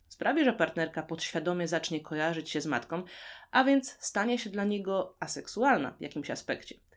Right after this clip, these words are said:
Z kolei dla niej związek z synkiem też będzie uciążliwy. Jednak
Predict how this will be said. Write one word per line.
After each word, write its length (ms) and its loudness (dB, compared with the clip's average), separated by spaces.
Z 100 -8
kolei 640 2
dla 320 8
niej 320 0
związek 680 2
z 120 2
synkiem 520 0
też 280 0
będzie 320 0
uciążliwy. 600 -4
Jednak 540 2